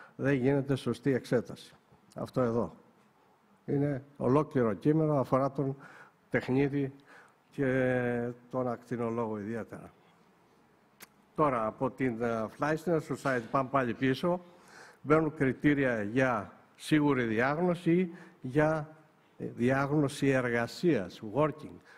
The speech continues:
Δεν είναι πάντα εύκολα όταν βλέπετε μια αξονική και έναν άρρωστο να πείτε έχει, δεν έχει. Πολλές φορές θα μπει μια διάγνωση εργασίας, την οποία στο χρόνο θα την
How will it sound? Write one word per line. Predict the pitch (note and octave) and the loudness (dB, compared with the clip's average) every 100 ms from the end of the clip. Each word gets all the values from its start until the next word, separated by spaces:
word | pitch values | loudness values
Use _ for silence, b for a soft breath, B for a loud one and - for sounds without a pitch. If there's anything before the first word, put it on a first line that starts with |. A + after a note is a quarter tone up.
| B C3+ | B -4
Δεν | |
είναι | D3 | -4
πάντα | C#3 D3+ B2+ | 0 -2 2
εύκολα | C3+ C3 - B2 A2+ | 0 0 0 0 0
όταν | A2+ B2 | 0 0
βλέπετε | A#2 B2+ A#2 A2 | 0 -2 -2 -4
μια | A#2 B2 | -2 -2
αξονική | - A#2+ G2+ C#3 B2+ | -2 -6 -6 -2 -2
και | C3 | 0
έναν | B2 A2+ B2 | 0 0 0
άρρωστο | D3+ D3+ E3+ | 0 -2 -4
να | C#3+ | -6
πείτε | A2+ C#3 D3 C#3 B B B | -2 -2 -2 -6 B B B
έχει, | B2 C#3 C3+ | -2 -2 0
δεν | C3 C3 | 0 2
έχει. | B2+ A#2 - - B B B - | 0 -2 -6 -20 B B B -6
Πολλές | C3 D#3 - | -2 -2 0
φορές | D3+ D3+ | -2 0
θα | D#3 C3+ | 0 2
μπει | D3 | 4
μια | C#3+ D3 C3+ | 4 4 2
διάγνωση | B2+ C#3 C#3 D3 C#3 C3+ | 2 2 2 0 -2 -2
εργασίας, | A#2 A2+ G#2+ D#3 E3+ F3 - | -2 -2 -4 0 2 2 -2
την | D3+ B2+ | 0 0
οποία | A2+ D3+ D#3+ E3 | 2 2 2 2
στο | D3+ B2 | -2 -4
χρόνο | - C#3+ D#3+ D3+ | -2 0 0 0
θα | D3+ C3 | -2 -2
την | E3 E3 | 0 0